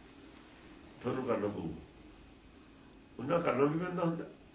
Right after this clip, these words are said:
ਸਰੀਰ ਸਾਡਾ ਨਹੀਂ, ਸਰੀਰ ਬਿਨਾਂ ਪੜ੍ਹਾਈ ਨਹੀਂ ਹੁੰਦੀ।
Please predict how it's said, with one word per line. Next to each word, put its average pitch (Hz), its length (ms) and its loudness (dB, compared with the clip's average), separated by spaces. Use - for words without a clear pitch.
ਸਰੀਰ 208 320 8
ਸਾਡਾ 139 260 8
ਨਹੀਂ, 85 220 -4
ਸਰੀਰ 196 300 10
ਬਿਨਾਂ 196 180 8
ਪੜ੍ਹਾਈ 147 320 6
ਨਹੀਂ 117 140 0
ਹੁੰਦੀ। 78 180 -6